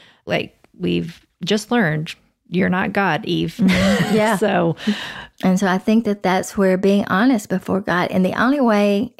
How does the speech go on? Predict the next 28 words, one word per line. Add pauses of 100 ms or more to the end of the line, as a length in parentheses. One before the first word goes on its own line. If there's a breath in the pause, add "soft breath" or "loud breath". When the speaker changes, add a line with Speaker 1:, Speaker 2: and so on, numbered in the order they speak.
Speaker 2:
Karen, (100)
we
just (160)
end
here,
but
the, (720 loud breath)
the
only
way
I
know
is
to
be
honest (140)
with
yourself (580)
and
with
God (320)
and
say,
"God,
would
you
open (140)
my